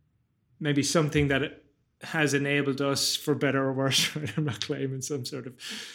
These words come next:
superiority here, right? But ha-, has enabled us some sort of flexibility of, uh, positioning. <clears throat> I think both of us agreed that part of that was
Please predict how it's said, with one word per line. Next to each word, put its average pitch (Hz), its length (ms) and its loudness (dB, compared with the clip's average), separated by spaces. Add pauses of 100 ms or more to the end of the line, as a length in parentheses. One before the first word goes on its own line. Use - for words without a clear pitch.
(160)
superiority 139 880 2
here, 131 240 0
right? 135 240 -4
But 143 120 -6 (300)
ha-, 151 320 2
has 139 220 2
enabled 143 400 4
us 143 240 2
some 135 220 4
sort 139 160 2
of 135 100 -6
flexibility 139 1000 0
of, 127 240 -2 (640)
uh, 123 280 -2 (340)
positioning. 135 720 2 (120)
<clears throat> - 120 -18 (1600)
I 147 60 4
think 151 200 4
both 165 200 6
of 147 60 0
us 135 100 2
agreed 147 340 4
that 135 280 -2 (800)
part 151 260 6
of 143 100 2
that 147 240 2
was 139 680 0